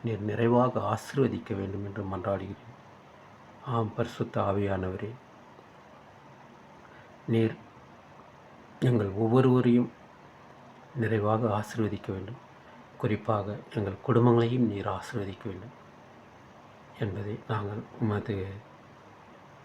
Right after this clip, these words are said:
என்பதை நாங்கள் இந்த நேரத்திலே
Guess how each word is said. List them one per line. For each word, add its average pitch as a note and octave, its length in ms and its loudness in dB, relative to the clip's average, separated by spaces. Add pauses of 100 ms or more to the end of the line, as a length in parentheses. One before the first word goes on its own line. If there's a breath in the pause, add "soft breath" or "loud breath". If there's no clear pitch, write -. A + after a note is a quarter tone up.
(1500)
என்பதை A2 380 -2
நாங்கள் G2+ 340 -4 (160)
இந்த G#2+ 140 2
நேரத்திலே G#2 640 -4